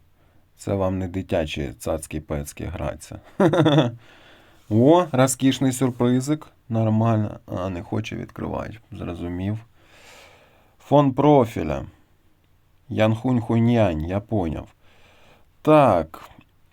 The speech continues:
О, пішов уже, це ж розробники зробили фічу, щоб, типа, відкривати можна, зливати. Є, друга кулька. Щоб можна було зливати зразу. Все.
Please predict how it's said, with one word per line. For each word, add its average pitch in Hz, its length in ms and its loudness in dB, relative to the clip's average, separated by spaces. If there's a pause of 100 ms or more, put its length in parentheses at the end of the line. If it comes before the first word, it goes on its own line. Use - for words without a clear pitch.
(1080)
О, 110 240 2
пішов 127 540 0
уже, 123 260 0
це 120 140 -6
ж 113 140 -4
розробники 113 580 2
зробили 110 580 -2
фічу, 113 420 -8
щоб, 104 200 -10
типа, 95 280 -4
відкривати 98 560 0
можна, 90 480 -6
зливати. 101 420 -6
Є, 135 180 6
друга 117 380 0
кулька. 87 500 -8 (1160)
Щоб 113 180 -10
можна 120 320 0
було 113 300 4
зливати 113 480 4
зразу. 95 500 0 (460)
Все. 90 440 -2